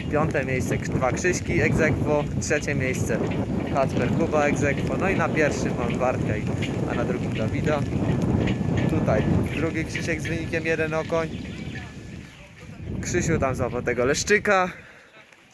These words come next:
I to był ostatni etap rywalizacji. Łowisko zamknięte, wszystkie karpie złapane z lisiego ogona. Wszystko wpisane, podliczenie pucha-, podliczenie punktów dziś nastąpi.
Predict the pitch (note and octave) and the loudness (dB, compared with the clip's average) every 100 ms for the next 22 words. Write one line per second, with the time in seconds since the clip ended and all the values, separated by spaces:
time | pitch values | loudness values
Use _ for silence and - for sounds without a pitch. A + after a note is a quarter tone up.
0 | - - - - - - G#3 A3 G3+ G3+ | -20 -18 -12 -10 -8 -6 2 4 6 4
1 | - G3 E3+ F#3 D#3+ D#3+ - D#3 C#3+ D3+ | 4 2 2 2 2 2 0 2 2 4
2 | D3+ C#3+ C#3+ D#3+ D#3 - - - - - | 2 2 0 -6 -6 -10 -8 -8 -6 -6
3 | - - - - - - - - - - | -8 -8 -8 -8 -10 -10 -10 -8 -6 -4
4 | - - D3+ D#3+ F3 D#3+ D#3 C#3 B2+ D3 | -6 -4 0 2 2 0 2 2 -2 0
5 | E3+ D#3+ E3 - D#3+ D#3 D3+ D#3 D#3 C#3+ | 0 2 0 0 -4 -2 0 0 0 -2
6 | C#3+ C#3+ D#3 E3 E3 D#3+ E3 E3+ D#3+ D#3+ | 0 0 0 0 -6 -2 0 0 0 0
7 | D#3+ D#3+ E3 - - - - - - - | 0 -2 -2 -6 -8 -10 -12 -12 -12 -12
8 | - E3 D#3 D3 C3+ C3 D3+ E3 D#3 D#3 | -10 -6 -2 -2 -2 -4 0 0 2 0
9 | D3+ D3 E3 C#3+ C3+ B2 C#3 B2+ D#3 A#2 | 0 0 -2 0 -2 -4 -6 0 0 2
10 | C#3+ E3 D3+ D#3 D#3+ D3 F3+ F#3 F#3+ F3 | 0 -2 -2 -2 -2 -2 -2 -2 0 -2
11 | E3+ E3+ E3+ F#3 E3 D3 E3+ | -4 -4 -2 0 -2 -2 -8